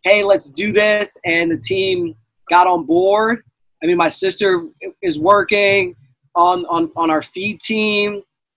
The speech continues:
um, you know, which is really gra-, for me, I think that's the biggest, when you talk about gratification, like, I was able to convince my sister who lives in Pennsylvania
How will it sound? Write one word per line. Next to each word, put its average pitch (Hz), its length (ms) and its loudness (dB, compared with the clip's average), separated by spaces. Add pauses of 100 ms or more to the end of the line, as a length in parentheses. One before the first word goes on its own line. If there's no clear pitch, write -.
um, 143 800 -2 (800)
you 165 120 0
know, 143 560 -2
which 160 220 -2
is 135 80 -10
really 190 400 2
gra-, 160 420 -4
for 160 120 -4
me, 190 340 4
I 170 80 6
think 165 220 -2
that's 175 180 0
the 156 80 -2
biggest, 165 340 0
when 160 60 -2
you 156 60 0
talk 180 160 -4
about 156 200 -2
gratification, 165 600 -2
like, 165 140 -4
I 165 80 2
was 156 100 -2
able 170 120 -2
to 165 60 -2
convince 160 360 -4
my 156 80 -2
sister 185 360 -6
who 165 60 2
lives 160 160 -2
in 151 80 -6
Pennsylvania 165 800 -2